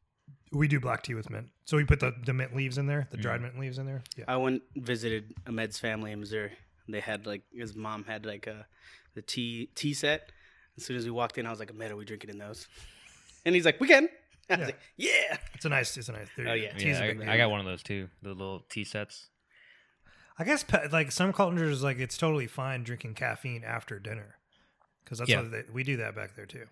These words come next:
Speaker 3: Is
Speaker 2: I mean,
Speaker 3: it
Speaker 2: if
Speaker 3: sci-,
Speaker 2: it's
Speaker 3: like, it's scientifically proven that it helps digest or no?
Speaker 2: I think
Speaker 3: Digestion?
Speaker 2: so.
Speaker 3: I know warm things, like hot things, help with digestion.
Speaker 2: Yeah, like, there's, there's specific teas, um, the Chinese people drink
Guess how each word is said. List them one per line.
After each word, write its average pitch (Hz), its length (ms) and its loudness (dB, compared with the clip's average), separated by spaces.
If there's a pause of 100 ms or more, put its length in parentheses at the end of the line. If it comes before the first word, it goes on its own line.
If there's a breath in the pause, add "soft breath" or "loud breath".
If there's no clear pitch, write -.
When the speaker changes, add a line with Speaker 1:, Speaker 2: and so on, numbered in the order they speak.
(140)
Speaker 3:
Is 160 140 6
Speaker 2:
I - 20 4
mean, - 20 8
Speaker 3:
it 170 40 8
Speaker 2:
if - 80 2
Speaker 3:
sci-, - 80 6
Speaker 2:
it's 151 100 0
Speaker 3:
like, 143 180 8
it's 139 140 4
scientifically 151 540 4
proven 139 500 0
that 123 120 2
it 113 60 2
helps 135 320 -2
digest 123 540 -2
or 110 40 0
no? 104 140 -6 (720 soft breath)
Speaker 2:
I 123 80 4
think 135 140 2
Speaker 3:
Digestion? 170 320 0
Speaker 2:
so. 90 200 0 (220 loud breath)
Speaker 3:
I 185 80 12
know 233 120 12
warm 170 440 8
things, 123 340 2
like 120 140 -2
hot - 280 8
things, 120 360 0
help 127 280 -2 (300 soft breath)
with 123 120 -2
digestion. 110 540 -6
Speaker 2:
Yeah, 113 320 6
like, 107 140 -2
there's, 127 240 4
there's 127 300 0
specific 127 440 -2
teas, 107 640 -4
um, 95 480 -6 (300)
the 107 80 -4
Chinese 104 300 0
people 101 180 -8
drink 95 320 -4